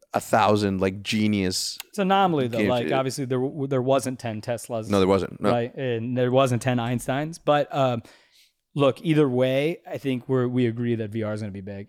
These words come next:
Speaker 2: And I would love to be wrong, and it'd be
Speaker 1: What
Speaker 2: fe-,
Speaker 1: is
Speaker 2: faster than, than what I
Speaker 1: what is your,
Speaker 2: anticipate.
Speaker 1: the, the craziest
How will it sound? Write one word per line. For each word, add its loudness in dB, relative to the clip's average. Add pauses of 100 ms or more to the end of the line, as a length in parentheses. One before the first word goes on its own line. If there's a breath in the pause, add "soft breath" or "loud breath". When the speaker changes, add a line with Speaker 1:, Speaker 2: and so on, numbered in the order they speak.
Speaker 2:
And -2
I 0
would -2
love 0
to -10
be -6
wrong, -4
and -6
it'd -8
be -4
Speaker 1:
What 4
Speaker 2:
fe-, 6
Speaker 1:
is 2
Speaker 2:
faster -4
than, -10
than -8
what -6
I -6
Speaker 1:
what 4
is 0
your, 6
Speaker 2:
anticipate. 0
Speaker 1:
the, -8
the -4
craziest 0